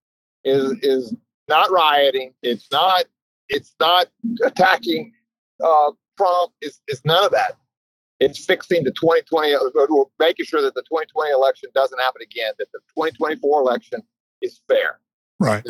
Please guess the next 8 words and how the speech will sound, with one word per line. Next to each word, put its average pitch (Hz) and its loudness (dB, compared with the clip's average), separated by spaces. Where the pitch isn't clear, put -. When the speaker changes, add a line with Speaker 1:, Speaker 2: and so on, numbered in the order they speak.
Speaker 1:
That's 156 0
the 151 -4
thing. 131 0
And 143 0
until 139 0
Ramadan 147 0
Vanderlicht 135 0
says 139 0